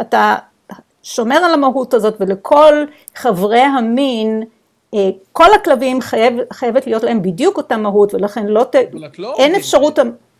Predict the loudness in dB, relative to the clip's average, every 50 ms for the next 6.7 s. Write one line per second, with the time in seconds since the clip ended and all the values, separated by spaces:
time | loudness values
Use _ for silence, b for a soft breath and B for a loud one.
0 | _ _ _ -8 -6 -6 -8 -10 -12 -14 -14 -12 -12 -12 -14 -14 -14 -14 -14 -14
1 | -14 -14 -14 -14 -16 -18 -18 -18 -18 -18 -20 -20 -20 _ -20 -20 _ _ -20 -20
2 | -20 -18 -18 -18 -14 -10 -8 -6 -6 -8 -10 -14 -20 -20 -20 -18 -18 -18 -16 -16
3 | -16 -14 -14 -14 -16 -16 -18 -16 -16 -14 -12 -12 -12 -12 -12 -14 -16 -14 -14 -14
4 | -12 -12 -14 -14 -14 -16 -18 -20 -20 -20 -20 -20 -20 -20 -20 -20 -20 -20 -18 -18
5 | -18 -16 -16 -16 -16 -16 -16 -16 -18 -16 -16 -16 -16 -16 -18 -18 -16 -16 -16 -16
6 | -16 -16 -16 -16 -16 -16 -16 -18 -18 -16 -16 -14 -16 -16